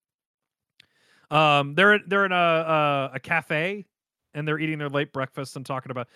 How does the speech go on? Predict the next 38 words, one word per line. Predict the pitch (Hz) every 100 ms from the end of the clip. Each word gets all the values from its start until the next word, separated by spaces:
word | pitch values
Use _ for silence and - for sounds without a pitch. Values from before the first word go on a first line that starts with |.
| _ -
I |
did | 226 339
think | 302
it's | 247
funny | 233 233
that | 233
they're | 208
not | 190 190 -
comparing | 202 208 196 170
notes | 156 175 190
about | 165
the | 151
fact | 147 160
they | 170
were | 156
both | 139 143
separately | - 151 160 151
attacked | 147 151 139
by | -
Stan | 127 - 131 139
users, | 156 156 170 160 - _ _ 160
and |
now | 156
they're | 165
down | 151 151 147 147
two | - 165
more | 156
Egyptian | 143 139 131 135
gods. | 127 135 135
Instead, | 127 - 135
they're | 135
like, | 123 120
"Oh, | 185 190
this | 156 147
late | 185 165
breakfast | 180 170 160 -
is | 117 104
lo-, | 190 190